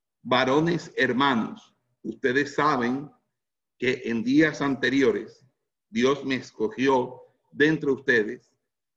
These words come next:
para que por mi boca los gentiles pudieran oír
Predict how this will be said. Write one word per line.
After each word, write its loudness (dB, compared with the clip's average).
para -2
que -6
por -4
mi -6
boca 0
los -2
gentiles -2
pudieran -2
oír 0